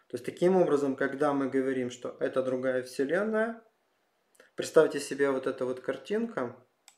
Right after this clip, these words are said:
ну, я дальше об этом скажу. Это был вот простой выбор, один. Вот сюда вы сдвинулись, к примеру, да? А здесь следующий, следующий, следующий, следующий, следующий и еще там миллиарды других.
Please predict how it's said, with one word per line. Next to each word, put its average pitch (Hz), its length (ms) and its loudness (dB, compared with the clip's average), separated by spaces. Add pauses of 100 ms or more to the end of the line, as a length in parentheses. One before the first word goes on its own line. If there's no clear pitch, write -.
ну, 160 120 -2
я 143 100 0
дальше 131 280 -4
об 131 100 -4
этом 131 200 -4
скажу. 202 600 -8 (420)
Это 139 260 2
был 135 320 2
вот 127 220 -6
простой 139 400 -2
выбор, 110 400 -4
один. 117 480 -6 (1300)
Вот 107 180 -6
сюда 113 280 0
вы 104 120 -4
сдвинулись, 143 420 -2
к - 80 -18
примеру, 110 380 -4
да? 147 280 -4 (520)
А 131 140 4
здесь 160 300 -2
следующий, 180 440 4
следующий, 143 440 -2
следующий, 143 460 -2
следующий, 156 480 -2
следующий 139 640 -2
и 135 180 -4
еще 139 260 -2
там 117 760 -6
миллиарды 135 440 2
других. 131 460 -4